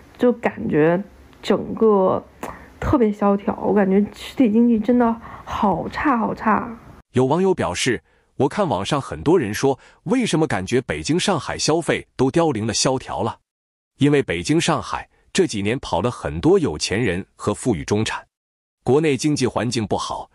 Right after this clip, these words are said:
Speaker 2: 人家早早就把房子全部卖了套现，钱存银行，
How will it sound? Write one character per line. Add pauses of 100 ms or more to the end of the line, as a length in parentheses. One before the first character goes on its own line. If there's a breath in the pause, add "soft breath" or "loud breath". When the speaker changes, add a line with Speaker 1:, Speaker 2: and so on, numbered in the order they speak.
(140)
Speaker 2:
人
家
早
早
就
把
房
子
全
部
卖
了
套
现， (280)
钱
存
银
行，